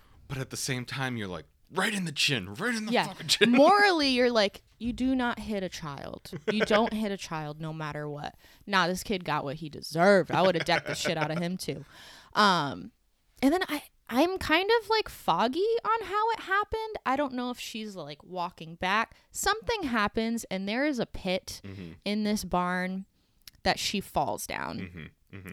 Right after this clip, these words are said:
Speaker 2: And it is filled with goat carcasses that are decaying away. Yet again, another transformation. Her dress is now getting covered in goat fat and decay and all this
Speaker 1: Mm-hmm.
Speaker 2: stuff. But she also looks to, pans and looks to her side, and it's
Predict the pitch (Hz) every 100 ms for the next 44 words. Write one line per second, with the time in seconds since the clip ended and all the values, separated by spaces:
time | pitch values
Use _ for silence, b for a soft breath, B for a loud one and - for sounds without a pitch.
0 | 214 196 202 226 - - - 214 214 208
1 | 214 - 165 160 - 175 - 190 214 -
2 | - 240 220 247 - - 214 196 196 202
3 | 190 165 156 156 - - - 180 160 151
4 | 165 254 254 240 233 233 B B B B
5 | 175 160 165 165 165 160 156 151 170 151
6 | - 156 175 190 - 180 175 170 151 147
7 | 160 156 190 269 240 208 185 180 170 165
8 | 156 156 160 - 147 147 143 147 143 160
9 | 175 175 - - 160 151 151 - 143 139
10 | 139 151 - 139 139 143 143 151 214 294
11 | 269 - B B B 185 226 220 226 208
12 | 208 - 208 165 - 240 254 233 214 190
13 | 190 - - 196 185 185 - 311 285 247
14 | - 202 196 185 - -